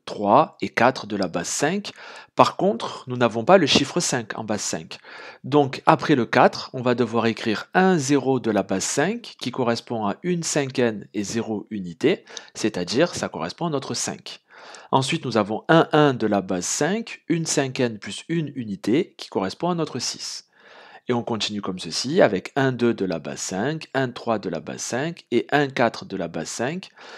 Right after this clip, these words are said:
Une cinquaine plus quatre, cela correspond à notre neuf. On continue sur le même modèle, avec les,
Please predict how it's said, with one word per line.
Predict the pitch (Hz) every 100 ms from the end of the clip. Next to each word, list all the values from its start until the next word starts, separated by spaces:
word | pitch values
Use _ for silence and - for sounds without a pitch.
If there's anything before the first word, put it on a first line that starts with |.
| - -
Une | 147 143
cinquaine | - 131 120 123 110
plus | 101 98 -
quatre, | 113 156 - -
cela | - 98
correspond | - 87 92 - 156
à | 139
notre | 135 -
neuf. | 110 82 - - - _ _ _ _ _ - - - - - -
On | 151
continue | 156 170 - 156
sur | 143 117
le | 104
même | 98 107 110
modèle, | 143 170 185 202 -
avec | 107 110 107 110
les, | 101